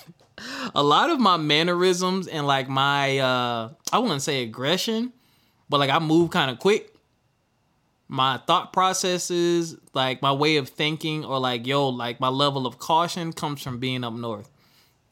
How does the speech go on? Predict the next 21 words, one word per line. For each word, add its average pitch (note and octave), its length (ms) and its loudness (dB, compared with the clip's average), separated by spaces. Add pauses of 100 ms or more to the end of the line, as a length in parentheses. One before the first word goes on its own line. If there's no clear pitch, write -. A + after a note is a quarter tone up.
(500)
That's D#3 260 0
another D#3 260 2
thing. B2+ 180 -4
I C#3 40 4
wouldn't, D#3 280 2
I D#3+ 80 4
don't E3+ 160 2
know C#3+ 140 4
if C3 80 -2
it, C3+ 120 0
I C#3+ 100 0
guess D3 280 0
you F3+ 60 -6
could D3+ 120 -2
call C3+ 220 2
this B2+ 140 -6
a B2 80 -8
pivotal B2+ 380 -6
moment A#2+ 360 -8
too, B2 220 -6
but A2 260 -8